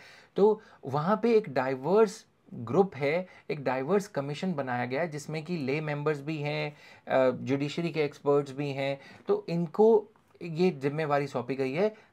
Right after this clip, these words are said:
जजेस को अपॉइंट करने की, ठीक है। One non-legally qualified judicial member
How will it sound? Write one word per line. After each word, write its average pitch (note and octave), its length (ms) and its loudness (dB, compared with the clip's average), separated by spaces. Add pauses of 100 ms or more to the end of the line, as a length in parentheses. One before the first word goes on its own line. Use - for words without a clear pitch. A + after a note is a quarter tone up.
जजेस B2+ 300 0
को F#3 120 0
अपॉइंट A#2+ 360 0
करने G2 320 -8
की, F#2+ 240 -16 (360)
ठीक D#3+ 140 -2
है। E3 140 0 (320)
One F3 240 2 (220)
non-legally D3 800 0
qualified B2+ 420 -2
judicial A#2+ 500 -6
member G2 320 -6